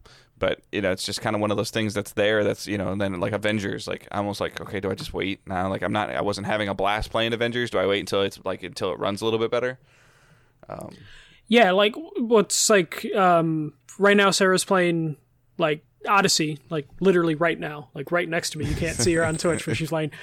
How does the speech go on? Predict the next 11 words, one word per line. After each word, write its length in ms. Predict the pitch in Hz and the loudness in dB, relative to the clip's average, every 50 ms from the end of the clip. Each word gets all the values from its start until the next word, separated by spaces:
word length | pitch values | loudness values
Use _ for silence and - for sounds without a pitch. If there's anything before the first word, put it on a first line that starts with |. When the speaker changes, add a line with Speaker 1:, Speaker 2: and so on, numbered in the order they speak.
| - - - - | -16 -16 -8 -2
Speaker 2:
Odyssey 260 | 160 170 175 170 170 | 0 0 0 2 0
right 120 | 165 151 156 | -2 -2 -2
now. 160 | 151 143 - - - - - - | -4 -8 -10 -14 -20 -20 -8 0
Uh, 280 | 175 175 180 175 170 175 | 2 6 6 6 6 6
but, 300 | 185 233 185 - 185 180 | 2 -4 -2 0 2 2
like, 280 | 165 170 165 165 156 _ _ _ _ _ _ _ _ _ _ _ _ - 233 | 4 4 2 2 0 _ _ _ _ _ _ _ _ _ _ _ _ -8 -2
she 420 | - - - 202 202 202 196 196 | 0 2 4 4 6 6 6 6
is 160 | 185 175 - | 4 4 4
trying 220 | - - 208 185 185 | 2 2 4 4 4
to, 80 | 175 165 | 4 4
like, 240 | 170 160 151 - | 4 2 0 -2